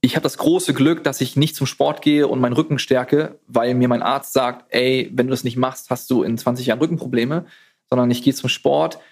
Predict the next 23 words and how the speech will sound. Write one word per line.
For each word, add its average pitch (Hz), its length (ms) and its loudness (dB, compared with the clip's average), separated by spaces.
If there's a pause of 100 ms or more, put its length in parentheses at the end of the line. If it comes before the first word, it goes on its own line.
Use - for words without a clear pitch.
(100)
nach 127 100 2
einem 120 160 0
stressigen 127 760 -2
Arbeitstag 165 760 -2
oder, 127 680 0
oder - 400 -4 (240)
an 131 160 -2
einem 127 120 0
schönen 151 460 0
sonnigen 131 400 0
Tag 143 400 0 (400)
gehe 135 140 4
ich 123 60 0
eine 135 100 2
Runde 131 180 2
joggen, 139 400 0
weil 123 140 2
es 123 100 -4
mir 123 140 2
so 117 120 0
sehr 110 160 0
Spaß 101 340 -4
macht. 98 280 -6